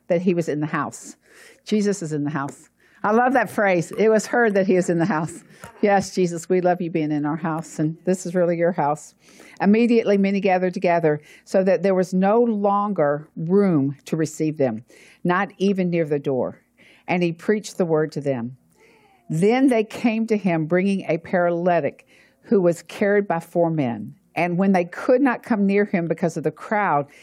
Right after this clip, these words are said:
they uncovered the roof where he was. So when they had broken through, they let down the bed on which the paralytic was lying. They didn't have an excuse,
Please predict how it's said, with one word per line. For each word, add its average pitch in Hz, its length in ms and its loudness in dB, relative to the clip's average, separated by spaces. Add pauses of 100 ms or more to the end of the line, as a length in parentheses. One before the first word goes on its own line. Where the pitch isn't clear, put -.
(120)
they 180 160 2
uncovered 214 580 0
the 240 80 4
roof 202 360 2
where 180 120 2
he 180 140 0
was. 147 440 0 (880)
So 208 280 0
when 220 500 2
they 240 140 4
had 180 220 0
broken 240 420 4
through, 190 640 2 (120)
they 185 300 2
let 185 560 0
down 208 340 0
the 196 80 0
bed 165 520 2 (920)
on 170 180 0
which 180 260 -4
the 165 100 0
paralytic 151 580 0
was 143 140 -4
lying. 135 320 -4 (340)
They 277 560 2 (140)
didn't 262 260 4
have 233 240 0
an 233 100 0
excuse, 185 760 -2